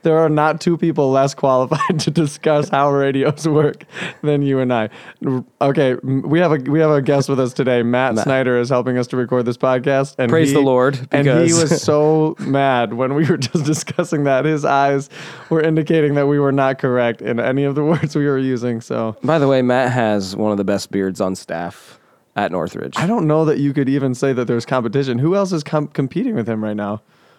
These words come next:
Speaker 1: Who else has a beard? I don't think, I don't think anybody else has a beard. I
Speaker 2: Are,
Speaker 1: mean,
Speaker 2: so you're downgrading his
Speaker 1: I am
Speaker 2: beard is what you do. I'm trying to compliment the guy, and you're
Speaker 1: <laughs>
Speaker 2: like, "Oh, no one else
Speaker 1: No,
Speaker 2: has a
Speaker 1: I'm
Speaker 2: beard."
Speaker 1: saying that you
Speaker 2: Feel
Speaker 1: think
Speaker 2: good,
Speaker 1: what,
Speaker 2: Matt, about that?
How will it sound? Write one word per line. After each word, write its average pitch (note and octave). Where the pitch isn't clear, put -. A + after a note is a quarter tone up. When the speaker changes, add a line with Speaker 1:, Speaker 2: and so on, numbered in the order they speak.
Speaker 1:
Who D3+
else E3+
has E3
a C#3+
beard? A#2+
I B2
don't F3
think, E3
I A#2+
don't G3
think G3
anybody C#3+
else C#3
has B2+
a A2
beard. C#3
I B2+
Speaker 2:
Are, B2+
Speaker 1:
mean, B2
Speaker 2:
so -
you're C3
downgrading G#2+
his A2
Speaker 1:
I C3
am -
Speaker 2:
beard F#2
is A2
what A#2
you A2+
do. A#2
I'm C#3+
trying F3+
to D#3+
compliment B2
the A#2+
guy, A2
and A#2
you're C3
Speaker 1:
<laughs> B2+
Speaker 2:
like, C3
"Oh, F#3
no D#3
one E3
else E3
Speaker 1:
No, F3+
Speaker 2:
has F3+
a F3
Speaker 1:
I'm E3+
Speaker 2:
beard." E3+
Speaker 1:
saying E3+
that D3
you E3+
Speaker 2:
Feel G3
Speaker 1:
think F#3+
Speaker 2:
good, G#3+
Speaker 1:
what, -
Speaker 2:
Matt, A#3
about A3+
that? B3+